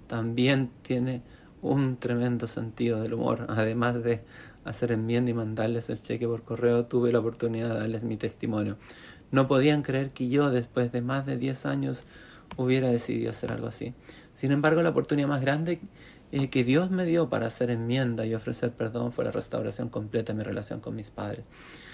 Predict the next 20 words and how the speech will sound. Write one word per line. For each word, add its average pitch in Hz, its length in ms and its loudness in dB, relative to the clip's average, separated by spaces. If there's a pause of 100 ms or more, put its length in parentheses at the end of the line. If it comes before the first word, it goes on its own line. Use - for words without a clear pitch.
(220)
Había 147 260 4
estado 143 280 2
en 143 60 0
recuperación 127 540 0
más 123 200 -2
de 123 120 0
doce 123 400 -2
años 123 380 -2 (420)
y 131 60 -2
había 131 240 2
dado 123 220 2
todos 156 600 4
los 135 180 -4
pasos 127 300 -2
necesarios 123 580 0 (440)
en 120 160 0
cuanto 120 540 0
a 113 40 -2
hacer 113 280 -2
enmienda 110 540 -4